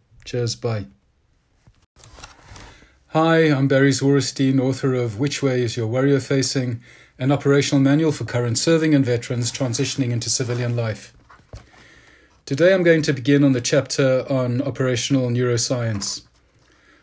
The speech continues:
One of the most valuable tools I use with veterans is in explaining how the brain and trauma work.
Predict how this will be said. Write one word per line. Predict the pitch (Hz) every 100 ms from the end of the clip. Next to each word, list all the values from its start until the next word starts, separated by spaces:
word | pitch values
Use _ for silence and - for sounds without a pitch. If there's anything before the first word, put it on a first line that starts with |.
| _
One | 156 160
of |
the | 151
most | 151 -
valuable | 156 165 147
tools | 139 180 175 147 113
I | 135
use | 135 143 151 139
with | 131
veterans | 131 117 127 123 113
is | 139 139 131
in | 131
explaining | 120 - 147 143 143
how | 123
the | 123
brain | 117 139 135
and | 127
trauma | 113 127 120
work. | 120 117 101 -